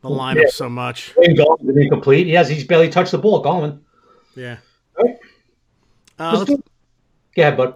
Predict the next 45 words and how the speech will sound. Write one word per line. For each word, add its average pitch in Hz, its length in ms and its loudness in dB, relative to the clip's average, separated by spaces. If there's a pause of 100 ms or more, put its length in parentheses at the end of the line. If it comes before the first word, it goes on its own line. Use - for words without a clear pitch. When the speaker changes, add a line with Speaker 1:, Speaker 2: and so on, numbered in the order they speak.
Speaker 1:
I - 40 -8
was 170 80 -6
gonna 165 120 -6
say, 165 40 -2
let's 165 140 -4
go 202 80 -4
to 160 80 0
the 135 40 -12
defensive 131 380 -10
side. 127 320 -10 (500)
On 170 160 -4
the 156 60 -4
Speaker 2:
Here 147 100 -2
you 147 60 0
go. 147 60 4
Speaker 1:
line, 147 260 2 (140)
uh, 131 260 -6 (180)
B 185 120 -2
J 156 180 0
Hill. 131 240 -4 (1040)
Speaker 2:
Oh, 110 280 4
come 139 100 -4
on. 120 120 2
He's 139 140 -6
solid, 131 360 4
right? 185 320 2 (240)
I 170 100 -2
think 151 120 -2
he's 139 120 -8
played 131 240 2
well 123 240 0
for 131 120 -4
the 117 80 0
rookie, 127 280 -2
man. 120 140 -2
I, 156 240 2
I'm 170 80 2
giving 160 180 4
him 147 120 4
a 123 40 2
B, 147 240 0
bud. 123 340 -2 (840)
Speaker 1:
Yeah, 220 160 0
B 190 140 -2
plus. 170 360 -6